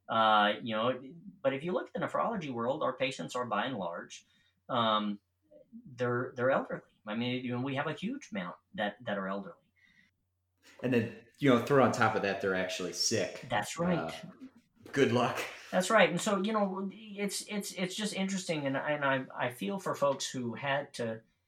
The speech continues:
Speaker 1: experience this, because before with telehealth, when I was getting folks interested in telehealth, you'd pick the tech savvy doc,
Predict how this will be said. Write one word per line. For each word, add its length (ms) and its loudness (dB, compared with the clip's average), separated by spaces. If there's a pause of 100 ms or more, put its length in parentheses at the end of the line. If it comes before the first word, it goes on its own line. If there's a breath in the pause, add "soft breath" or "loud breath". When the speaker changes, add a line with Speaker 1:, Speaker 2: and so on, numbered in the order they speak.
(280)
Speaker 1:
experience 880 -2
this, 560 -6 (100)
because 300 0
before 420 0
with 140 0
telehealth, 520 2
when 100 -2
I 100 0
was 120 -6
getting 360 -4
folks 320 -4
interested 540 -6
in 120 -4
telehealth, 540 -4
you'd 240 -6
pick 280 -2
the 120 -8
tech 360 -4
savvy 540 0
doc, 460 -6